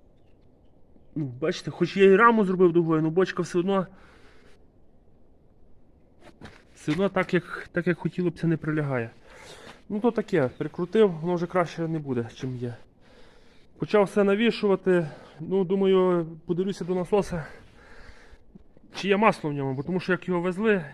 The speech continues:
ніхто не подумав, кинули його в машину, він впав на бік і витекло трохи масла. Витягую щупа,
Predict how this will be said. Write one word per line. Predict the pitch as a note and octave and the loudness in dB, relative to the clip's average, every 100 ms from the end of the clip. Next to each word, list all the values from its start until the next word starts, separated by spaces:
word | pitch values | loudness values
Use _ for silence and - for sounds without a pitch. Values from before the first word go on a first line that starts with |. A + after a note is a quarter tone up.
| - - - | -20 -20 -18
ніхто | D#3 C#3+ F#3 | -14 -4 -2
не | F3 | -2
подумав, | E3 E3 A3 F#3+ D#3 - - - - _ - - _ | -4 -4 -2 0 -2 -8 -20 -20 -20 _ -20 -20 _
кинули | - F#3+ F3 | -4 0 2
його | E3+ | 0
в | E3+ | -2
машину, | E3 - G3+ | -4 -4 -2
він | E3+ D#3+ | 0 -2
впав | - E3+ | -2 -2
на | D#3 | -2
бік | D#3 G#3 G#3 - - | -2 -2 -4 -10 -16
і | C#3+ | -10
витекло | D#3 - D#3+ | -10 -8 -8
трохи | D#3 C#3+ | -6 -8
масла. | D3 B2 - B2 - - - - - - - - _ - | -8 -8 -8 -14 -14 -20 -20 -20 -20 -20 -20 -20 _ -12
Витягую | C#3 E3+ G#3+ F#3+ G#3 | -6 2 4 6 4
щупа, | F#3 - A#3+ A#3 G#3 F3+ | 0 0 -2 2 2 2